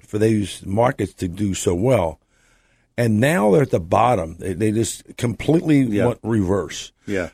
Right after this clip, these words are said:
Speaker 1: How long will it take to get back?
Speaker 2: Who knows?
Speaker 1: It might be longer than t-, I, I'm, I'm not, I'm predicting, but I'm gonna take us a lot longer to getting back to what their highs were,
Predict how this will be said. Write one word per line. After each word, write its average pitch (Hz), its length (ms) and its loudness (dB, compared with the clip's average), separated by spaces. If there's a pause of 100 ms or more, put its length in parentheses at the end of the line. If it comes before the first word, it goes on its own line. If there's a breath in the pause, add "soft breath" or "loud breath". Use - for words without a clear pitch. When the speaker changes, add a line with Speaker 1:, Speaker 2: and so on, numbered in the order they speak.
Speaker 1:
How 165 260 2
long 147 460 6
will 123 260 2
it - 60 -6
take 95 320 0
to 113 100 -2
get 95 220 0
back? 156 380 0
Speaker 2:
Who 104 240 -2
knows? 131 320 4
Speaker 1:
It 147 120 4
might 156 280 2
be 175 160 4
longer 175 360 6
than 165 140 0
t-, 165 80 -2
I, 170 160 2
I'm, 147 720 -2
I'm 135 140 -4
not, 131 240 -2
I'm 127 400 -2
predicting, 127 540 2
but 127 100 4
I'm 139 80 2
gonna 190 200 -2
take 185 180 0
us 110 120 0
a 107 60 0
lot 135 340 2
longer 139 580 6
to 110 80 0
getting 127 240 4
back 135 280 2
to 123 100 2
what 113 140 0
their 110 140 0
highs 135 340 0
were, 107 280 0